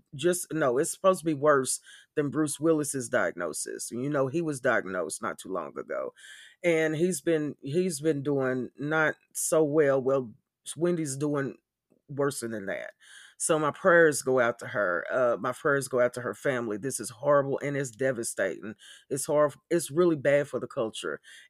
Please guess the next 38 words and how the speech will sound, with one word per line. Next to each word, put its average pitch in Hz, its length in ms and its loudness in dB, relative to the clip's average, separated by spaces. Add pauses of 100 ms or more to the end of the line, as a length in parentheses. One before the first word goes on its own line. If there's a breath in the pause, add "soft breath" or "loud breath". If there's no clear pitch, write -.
And 180 220 4
people 233 240 -2
are 233 140 6
not 196 160 2
gonna 165 160 0
see 180 260 4
it 180 80 6
right 165 300 2
now, 165 380 0 (260 loud breath)
but 151 100 2
they'll 147 140 6
probably 165 340 0
see 165 240 2
it 131 140 2
later. 156 480 2
But 135 320 2
yeah, 139 340 0
this 165 320 0
news 165 400 0
right 175 180 2
here 180 240 2
is 151 220 -2
bad 135 320 0
for 120 100 -8
the 120 100 -4
culture - 360 -2
because 139 400 0 (460 loud breath)
not 190 340 2
many 180 240 0
people 170 580 2
are 156 200 2
in 170 160 0
this 156 160 -2
culture 151 580 2
and 143 140 -4
have 143 500 0 (680)
the 135 180 0
bravery. 139 800 4